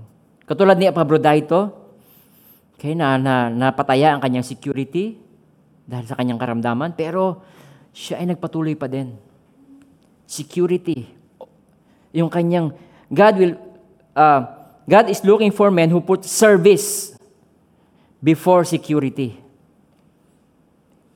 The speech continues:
Kahit na siya ay nagkasakit, nabingit sa kamatayan, pero yung kanyang service, yung kanyang paglilingkod, hindi niya hinayaang maputol. Amen po. Alam niyo, sa panahon natin ngayon, maraming tao, ang goal nila sa buhay ay maging secure sila.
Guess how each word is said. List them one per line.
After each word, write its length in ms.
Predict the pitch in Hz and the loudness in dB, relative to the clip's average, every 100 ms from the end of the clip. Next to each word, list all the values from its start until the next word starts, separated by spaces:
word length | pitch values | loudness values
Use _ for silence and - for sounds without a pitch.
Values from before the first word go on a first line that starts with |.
| _ 165 | _ 2
Kahit 240 | 208 220 | 4 4
na 80 | 214 | 4
siya 160 | 214 | 4
ay 80 | 185 | 2
nagkasakit, 420 | 185 160 196 233 233 - - _ _ _ _ _ _ - - | 0 -2 0 0 -2 -18 -20 _ _ _ _ _ _ -20 -12
nabingit 400 | 123 165 190 180 | -2 0 0 0
sa 80 | |
kamatayan, 640 | 160 156 160 175 233 247 240 - _ _ _ _ _ | 2 2 4 4 2 0 -8 -18 _ _ _ _ _
pero 240 | - 170 185 | -2 0 0
yung 140 | 175 | -2
kanyang 340 | 170 170 170 156 | -4 -4 -4 -4
service, 480 | - 185 170 180 | -2 -2 0 -4
yung 80 | 160 | -4
kanyang 240 | 165 160 160 | -6 -6 -4
paglilingkod, 560 | 151 143 143 185 196 | -6 -4 -4 -2 -2
hindi 200 | 156 151 | -2 -2
niya 200 | 165 156 | -4 -4
hinayaang 480 | 151 143 104 139 147 | -2 -4 -4 -6 -8
maputol. 560 | 139 139 120 131 120 113 _ _ _ _ _ _ _ - | -8 -10 -8 -8 -10 -14 _ _ _ _ _ _ _ -8
Amen 160 | 233 - | -6 -4
po. 160 | 135 | -2
Alam 160 | 175 269 | 0 0
niyo, 80 | 269 | 0
sa 80 | 247 | 0
panahon 240 | 220 208 | 2 4
natin 300 | 196 196 190 | 2 0 0
ngayon, 400 | 175 147 147 151 - _ _ _ _ - | 2 2 0 -4 -10 _ _ _ _ -6
maraming 380 | 170 233 240 233 | 0 2 0 0
tao, 340 | 175 180 202 | 2 2 0
ang 160 | 170 160 | 0 0
goal 240 | 165 196 | 2 2
nila 240 | 185 175 175 | 0 -2 -2
sa 160 | 170 | -2
buhay 400 | 143 151 156 170 | -4 -2 0 0
ay 160 | - 139 | -2 -4
maging 300 | 143 139 147 | -2 -4 -6
secure 380 | 147 - 143 120 | -8 -8 -8 -6
sila. 320 | 123 117 | -8 -10